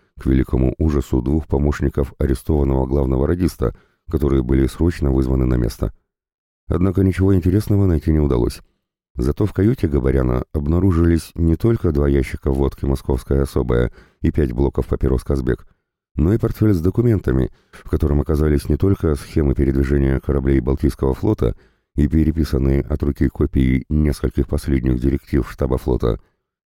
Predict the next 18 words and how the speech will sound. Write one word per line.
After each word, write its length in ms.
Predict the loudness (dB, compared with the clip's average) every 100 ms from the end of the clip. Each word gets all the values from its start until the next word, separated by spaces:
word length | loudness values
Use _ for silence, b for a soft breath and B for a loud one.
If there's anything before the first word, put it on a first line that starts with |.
| -4
но 180 | 0 2
и 80 | 4
немецкий 420 | 4 2 0 -2
фотоаппарат 580 | -2 -2 -2 0 -2 -4 -6
«Лейка-два» 720 | 0 2 2 -2 0 0 0
с 120 | -2
отснятыми 480 | -6 -2 -2 0 -2
пленками. 540 | 0 -2 -2 -2 -4 -8 _ _ _ -6
Доказательства 800 | -4 0 0 0 0 -4 -4 -6
шпионажа 580 | -2 0 0 0 -2
совершенно 580 | -2 0 0 0 -2 2
неопровержимые. 840 | 2 0 0 0 0 -2 -4 -6 -10 _ _ _ _ _ _ -4
Да 140 | 0
и 80 | 0
связь 360 | 2 2 0 -6
с 100 | -6
контрабандистами 800 | -2 0 0 0 0 -2 0 0
подтвердилась. 640 | 0 -2 -2 0 0 -2